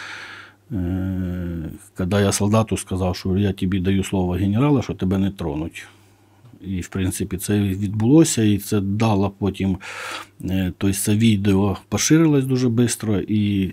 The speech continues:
ті люди, які були в окупації, вони показували це солдатам і казали: «Здавайтесь, хлопці, вас ніхто не буде трогати». І я вам скажу, що ми тоді, ну, на-,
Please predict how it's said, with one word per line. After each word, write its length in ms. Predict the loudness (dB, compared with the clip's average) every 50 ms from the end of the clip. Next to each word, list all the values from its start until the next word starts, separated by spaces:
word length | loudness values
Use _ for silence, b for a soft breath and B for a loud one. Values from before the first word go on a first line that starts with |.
| -6 -10
ті 180 | -2 0 2 4
люди, 240 | 4 4 4 4 2
які 220 | 0 0 0 0
були 400 | 0 0 0 2 2 2 2 0
в 100 | 0 -2
окупації, 720 | -2 -4 -4 -4 -2 0 0 0 2 2 2 4 4 4
вони 200 | 4 4 4 4
показували 560 | 2 0 -2 0 0 0 2 2 2 2 0
це 160 | 0 -2 -4
солдатам 600 | -4 -4 -4 -2 -2 -2 -2 -4 -6 -10 -10 -10
і 40 | -10
казали: 380 | -8 -6 -6 -4 -4 -2 -2 -4
«Здавайтесь, 500 | -4 -4 -2 0 0 0 0 -2 -4 -2
хлопці, 340 | -2 -2 -2 -2 -2 -4 -4
вас 180 | -4 -4 -6
ніхто 240 | -8 -6 -4 -2 -2
не 80 | 0 0
буде 220 | -2 -2 -4 -4
трогати». 600 | -6 -8 -8 -8 -8 -10 -12 -14 -14 -14 -14 -14 -12 -8
І 240 | -6 -4 -4 -2 -2
я 120 | -2 -2
вам 160 | -2 -4 -4
скажу, 380 | -6 -6 -8 -6 -4 -4 -6 -6
що 420 | -8 -8 -6 -4 -4 -4 -4 -4 -4
ми 200 | -4 -4 -6 -6 -10 _ _ _ _
тоді, 380 | -14 -10 -8 -4 -4 -2 -4 -4 -6 -8 -8
ну, 320 | -6 -4 -4 -6 -8 -10 -10 _ -4
на-, 400 | -4 -4 -4 -4 -4 -4 -6